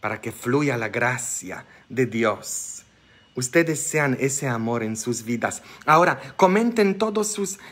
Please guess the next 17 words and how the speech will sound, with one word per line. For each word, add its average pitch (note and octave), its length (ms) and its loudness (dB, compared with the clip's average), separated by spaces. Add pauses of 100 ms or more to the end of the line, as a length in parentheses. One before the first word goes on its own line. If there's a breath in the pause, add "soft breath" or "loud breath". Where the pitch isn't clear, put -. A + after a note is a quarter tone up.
necesidades C3 880 2
porque A#2+ 320 -2
yo B2+ 140 2
estoy B2+ 340 0
orando A#2 520 2
por A#2 160 -4
todos A2 400 -4
ustedes. G2 720 -6 (600)
Ahorita, A2+ 540 -2 (220 loud breath)
comenten C#3 580 2
por B2 200 -2
favor A#2+ 380 -2 (300 loud breath)
to-, C#3+ 400 2
todas D3 400 0
sus C3 200 -4
oraciones. A#2+ 760 0
Estoy B2+ 340 0